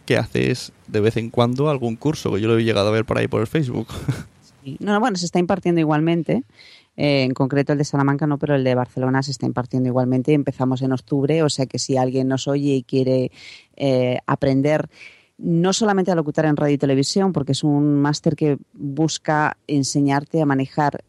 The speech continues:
Speaker 2: tu voz y tu cuerpo en todos los ámbitos posibles, es decir, que hagas un, comunicación pública en general, ¿no? Es decir, todo lo que necesitas saber para manejar tu voz y todo lo que necesitas saber para manejar tu cuerpo en el sentido de gestos, posturas,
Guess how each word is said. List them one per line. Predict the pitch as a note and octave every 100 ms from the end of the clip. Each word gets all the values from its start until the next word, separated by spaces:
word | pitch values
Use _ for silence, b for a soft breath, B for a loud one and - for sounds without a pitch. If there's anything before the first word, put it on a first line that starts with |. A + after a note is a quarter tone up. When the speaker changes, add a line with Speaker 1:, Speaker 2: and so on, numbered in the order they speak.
| _
Speaker 2:
tu | -
voz | E3+ A3 A3
y |
tu | F3+
cuerpo | - G#3 A3+ - A#3 -
en | - D#3 D3
todos | E3+ D#3+
los | C#3+ D3+
ámbitos | C3 C3 B2
posibles, | C3+ - B2 B2+
es | C3+
decir, | C#3 C3 C#3+ D3
que | C#3+
hagas | B2+ C3 C#3+
un, | C3 - _ - - -
comunicación | C#3 C#3 C#3+ C#3 E3 D3
pública | D#3 D3 C#3+
en | C3+
general, | B2+ B2+ B2+ B2+ B2
¿no? | C#3+ F3+
Es |
decir, | C#3+ - C3 B2 D3+ D#3 -
todo | D3 D3
lo | C3+ C3
que | C3+
necesitas | C3+ C#3 - E3 F3
saber | E3+ E3 D#3+
para | - D#3+ D#3 D#3 D#3 - _ B B B -
manejar | D3+ D3 - D#3+
tu | - D#3
voz | D#3+ F3+ -
y |
todo | D3+ C#3+
lo | C3+
que | C3+
necesitas | C3 C3+ - D3+
saber | D3+ D3
para | D#3 C#3+
manejar | C3+ B2+ B2+
tu | - C#3
cuerpo | C3 B2 C#3+
en | C3+
el |
sentido | C3 B2 C3
de | C3+
gestos, | E3 D#3 D#3 - D3
posturas, | - C#3 - E3+ D#3+ D#3+ D#3 D#3 D#3+